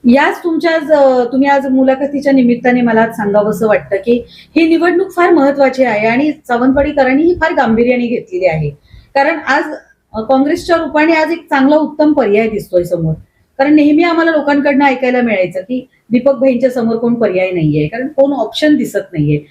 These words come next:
पण म्हटलं एक संधी घ्यायला हरकत नाही ना. काँग्रेस संपली संपली म्हणतात, पण आज काँग्रेस नव्याने उभी राहतेय. कदाचित माझ्या रूपाने का असेना, पण ती उभी राहतेय. या जा-,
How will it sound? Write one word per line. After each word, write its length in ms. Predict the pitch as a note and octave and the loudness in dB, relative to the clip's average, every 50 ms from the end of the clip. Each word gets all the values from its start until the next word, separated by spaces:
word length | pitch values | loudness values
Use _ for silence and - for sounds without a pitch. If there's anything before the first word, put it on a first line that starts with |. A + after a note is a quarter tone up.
| _ _ - - - | _ _ -20 -8 -2
पण 100 | - D#4+ | 0 2
म्हटलं 260 | D#4+ E4 F4 F4 F4 F4+ | 4 4 2 2 2 2
एक 220 | F4 G4 A4+ A4 | 2 2 2 0
संधी 340 | - G#4 F#4+ F4+ F4+ F#4 F#4+ | 0 0 2 2 4 2 2
घ्यायला 280 | D#4 E4+ E4+ E4 E4+ | 2 2 0 0 0
हरकत 380 | E4+ D#4+ D#4+ D#4+ D#4+ E4+ E4 E4 | 0 -2 -2 -4 -4 -4 -4 -2
नाही 160 | D4+ C#4+ C#4 | 0 0 2
ना. 100 | C#4+ E4 D4+ - - - - - - - _ _ - | 2 0 -2 -4 -8 -20 -20 -20 -20 -20 _ _ -2
काँग्रेस 360 | - C#4 C#4+ D#4 E4 F4+ F4 - | 0 0 2 2 2 0 0 0
संपली 300 | F#4 E4 - E4 F4 F#4 | 0 0 2 0 0 0
संपली 360 | F4+ F4+ E4+ E4 E4 F4+ F4+ | 2 0 0 2 2 2 4
म्हणतात, 340 | E4 F4 E4 D4+ - C4 B3 | 4 4 4 2 0 -2 -4
पण 160 | - C#4 C#4+ | -2 -4 -4
आज 180 | C4 C4 C#4 | -2 -2 -2
काँग्रेस 500 | C4+ - - D4 C#4+ C#4+ D#4 D#4+ F4+ - - - C4+ | -4 -2 -2 -2 0 0 0 -2 -2 -6 -8 -4 0
नव्याने 420 | B3+ C4 B3+ C4 C#4+ D4 D#4 E4+ | 2 2 4 4 2 2 0 0
उभी 200 | D#4+ D4+ A3+ D#4 | -2 -2 -2 0
राहतेय. 420 | D#4+ D4+ D4 C#4 C#4 C4+ B3+ B3+ C#4+ - - _ _ _ _ _ - | 0 2 0 0 0 0 0 0 -2 -2 -6 _ _ _ _ _ -4
कदाचित 320 | - B3+ B3+ C#4 C#4 D#4+ C#4 D4 | -2 0 2 0 0 0 -2 0
माझ्या 340 | D4 C4+ B3+ C4+ D4 D4+ | 0 2 2 2 2 2
रूपाने 360 | D4 D#4 D4 C#4+ C#4+ C#4+ D4 D4 | 2 0 0 0 0 0 0 0
का 120 | D4 C#4+ | 0 0
असेना, 300 | C#4 C4 C#4+ C#4 C#4 C#4 | 0 0 0 -2 -2 -2
पण 220 | C4+ C4+ C4 C4 | 0 0 0 0
ती 140 | C4 C#4 C#4 | -2 -2 -4
उभी 280 | C4 B3 A#3 A3 C#4+ D#4 | -4 -2 -2 0 0 0
राहतेय. 400 | D#4 C#4+ B3+ - - B3 A#3+ B3 - _ _ _ _ _ _ _ - A#3 | 2 0 0 -2 0 0 0 -2 -2 _ _ _ _ _ _ _ -4 0
या 100 | A#3 A#3+ | 0 0
जा-, 420 | A3 B3+ C4 A#3+ A#3+ A#3 A#3 A#3+ | 2 0 0 0 0 -2 -4 -4